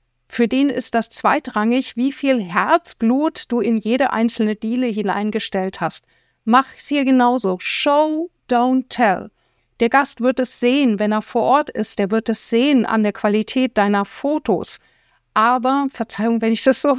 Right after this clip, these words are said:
so negativ sage, quatsch ihn bitte nicht darüber voll, wie sehr verliebt du bist in die eigene Ferienwohnung.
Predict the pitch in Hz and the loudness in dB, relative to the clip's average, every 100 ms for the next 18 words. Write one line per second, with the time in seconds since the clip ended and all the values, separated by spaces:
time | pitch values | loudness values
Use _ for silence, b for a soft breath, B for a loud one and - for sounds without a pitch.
0 | 269 - 311 330 294 277 277 277 294 262 | -2 0 2 4 4 0 -2 -2 0 2
1 | 262 - 254 285 - - 247 247 285 - | 0 0 2 2 2 0 2 2 2 2
2 | 233 247 254 226 214 214 202 - 240 285 | 4 4 2 2 2 2 0 2 2 4
3 | 208 226 240 202 240 269 277 - 214 220 | 2 0 0 0 2 2 0 -2 0 0
4 | 269 - - 208 247 262 - - 233 254 | -2 -4 -8 -2 2 2 0 -4 0 2
5 | 226 202 214 220 190 - 254 220 196 190 | 2 0 2 0 0 2 2 2 2 0
6 | 208 262 | 2 2